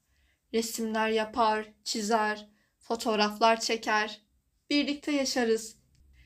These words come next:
Gelişir, keşfeder ve büyürüz. Sürekli kullandığımız bazı kelimelerin anlamlarını T D K'den de yararlanarak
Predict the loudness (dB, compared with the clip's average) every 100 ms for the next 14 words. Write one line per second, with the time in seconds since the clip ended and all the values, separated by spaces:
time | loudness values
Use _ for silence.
0 | -20 _ -2 0 0 -2 0 -2 -4 -8
1 | -2 -2 0 -2 2 2 0 -2 -4 -2
2 | 0 0 -2 -6 -12 -20 _ _ _ _
3 | _ _ _ -14 -4 -2 0 -2 -6 -2
4 | 0 0 0 -2 -4 -2 -2 -2 -4 -4
5 | -2 -2 -2 -2 -2 0 -2 -2 -4 -4
6 | -6 -8 _ _ _ _ _ _ -4 -2
7 | 0 -2 -2 -2 2 0 0 0 2 2
8 | 0 -2 -2 -2 -2 -4